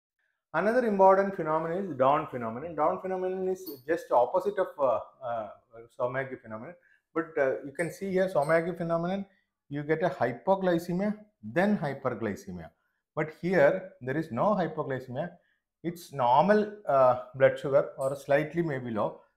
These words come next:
There is no counter-regulatory hormone, and insulin action is inadequate.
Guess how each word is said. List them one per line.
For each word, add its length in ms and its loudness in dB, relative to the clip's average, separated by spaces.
There 120 0
is 100 -2
no 240 0
counter-regulatory 680 -2
hormone, 440 0
and 200 -4
insulin 500 -4
action 440 0
is 160 -6
inadequate. 640 -2